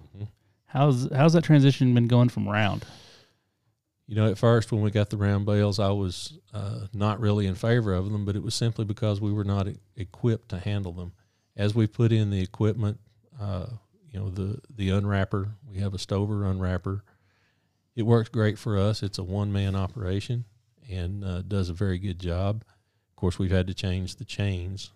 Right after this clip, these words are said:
Speaker 1: in the module trucks to accommodate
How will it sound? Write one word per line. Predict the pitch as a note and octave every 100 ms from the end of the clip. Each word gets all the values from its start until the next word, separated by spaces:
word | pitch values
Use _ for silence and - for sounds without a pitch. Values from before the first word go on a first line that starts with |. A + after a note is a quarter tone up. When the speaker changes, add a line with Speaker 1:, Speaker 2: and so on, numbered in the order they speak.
| -
Speaker 1:
in | F#2
the |
module | F#2+ G2+ F#2+ F#2+
trucks | - F2 F#2 - - _ _ _ _ _
to | G2 F#2
accommodate | F2 G#2+ F#2+ F#2 F#2+ F2+